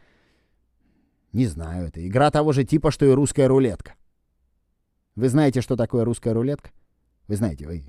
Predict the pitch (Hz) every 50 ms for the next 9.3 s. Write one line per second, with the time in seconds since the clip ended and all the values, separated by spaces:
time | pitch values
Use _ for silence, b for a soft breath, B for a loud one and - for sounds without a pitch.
0 | _ _ _ _ _ _ _ _ _ _ _ _ _ _ _ _ _ _ - _
1 | _ _ _ _ _ _ _ _ - 127 147 165 185 202 196 - 185 180 170 135
2 | 147 135 - 117 - - - _ _ _ _ _ _ _ _ _ _ _ _ _
3 | _ _ _ _ _ _ _ _ _ _ _ _ _ _ _ _ - 135 151 151
4 | 135 117 - 107 - 117 104 98 107 143 160 139 - 127 113 101 107 143 147 135
5 | 123 127 127 131 135 143 135 120 101 90 90 87 90 92 90 87 120 87 - -
6 | - - - _ _ _ _ _ _ _ _ _ _ _ _ _ _ _ - 113
7 | 104 92 113 131 151 180 202 208 185 143 117 107 107 127 147 156 139 - 110 92
8 | - 90 127 127 113 - 113 104 98 95 110 101 92 90 90 92 95 104 98 90
9 | 80 73 64 58 55 -